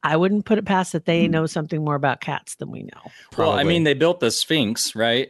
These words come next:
Speaker 3: So
Speaker 1: Right.
Speaker 3: why would you build something of that size and scale if a cat was just a cat? I'm thinking there was
Speaker 1: Maybe
Speaker 3: more going on there.
Speaker 1: aliens
Speaker 3: Mm-hmm.
Speaker 1: look like cats.
Speaker 3: Yep. Oh, I forgot
Speaker 2: Wow.
Speaker 3: my tinfoil hat today.
Speaker 2: Oh,
Speaker 3: Gosh darn
Speaker 2: man,
Speaker 3: it.
Speaker 2: that was a
Speaker 1: Oh, my
Speaker 2: twist.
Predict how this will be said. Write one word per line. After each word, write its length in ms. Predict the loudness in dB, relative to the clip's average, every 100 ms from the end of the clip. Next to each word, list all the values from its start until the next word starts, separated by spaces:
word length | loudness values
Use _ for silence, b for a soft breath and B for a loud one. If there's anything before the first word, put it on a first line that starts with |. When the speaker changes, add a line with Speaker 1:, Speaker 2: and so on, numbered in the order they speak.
| -4
Speaker 3:
So 240 | 0 2
Speaker 1:
Right. 300 | 2 2 -2 -2
Speaker 3:
why 220 | 0 2
would 180 | 0 0
you 80 | 2
build 400 | 2 2 -2 -8 -2
something 400 | -2 0 0 0
of 160 | 0
that 500 | 0 0 -2 -4 -8 -10 B B B B
size 480 | -2 0 2 0 0
and 160 | 0 0
scale 480 | 2 2 4 4
if 220 | 2 0 -12
a 60 | -8
cat 220 | -6 -4
was 120 | -4
just 220 | 0 -2 -2
a 40 |
cat? 340 | -2 -2 -4 -6
I'm 160 | -4
thinking 240 | -2 0 2
there 80 | 4
was 60 |
Speaker 1:
Maybe 100 | 2
Speaker 3:
more 100 | 2
going 160 | 2 4
on 60 | 4
there. 80 | 4 4
Speaker 1:
aliens 500 | 2 0 -4 -8 -10
Speaker 3:
Mm-hmm. 460 | -8 -6 -4 -2 -4 -2 -4
Speaker 1:
look 160 | 0
like 160 | -2 -2
cats. 540 | -4 -4 -6 -14 -14 -8
Speaker 3:
Yep. 280 | -2 -2 -4 -18 -4
Oh, 60 | 0
I 60 | 0
forgot 260 | 0 0 2
Speaker 2:
Wow. 140 | 2
Speaker 3:
my 40 | 2
tinfoil 400 | 2 2 2 2
hat 240 | 0 -2
today. 220 | -2 0 0
Speaker 2:
Oh, 180 | 0
Speaker 3:
Gosh 100 | 2 2
darn 100 | 2
Speaker 2:
man, 220 | 2 2
Speaker 3:
it. 20 |
Speaker 2:
that 140 | 2 2
was 120 | 2
a 60 | 4
Speaker 1:
Oh, 160 | 4 2
my 80 |
Speaker 2:
twist. 280 | 0 -2 -6